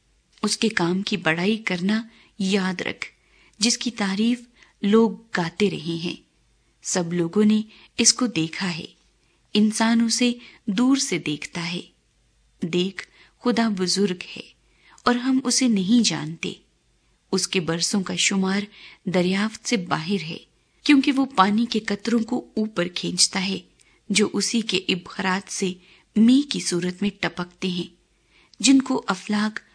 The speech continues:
उंडेलते और इंसान पर कसरत से बरसाते हैं। बल्कि क्या कोई बादलों के फैलाव और उसके शामियाने की गर्जों को समझ सकता है?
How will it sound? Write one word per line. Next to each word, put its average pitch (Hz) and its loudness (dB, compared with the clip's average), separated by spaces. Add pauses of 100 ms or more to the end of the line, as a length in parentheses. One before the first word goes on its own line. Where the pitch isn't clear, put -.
(220)
उंडेलते 180 0 (480)
और 202 4
इंसान 208 0
पर 220 -2 (440)
कसरत 254 -2
से 202 -2
बरसाते 160 -4
हैं। 180 -6 (640)
बल्कि 254 2
क्या 254 0
कोई 247 0 (260)
बादलों 180 2
के 226 -2
फैलाव 185 -6 (440)
और 240 4
उसके 254 0
शामियाने 190 2
की 214 -4
गर्जों 170 0
को 208 -4
समझ 196 -2
सकता 220 -4
है? 220 -4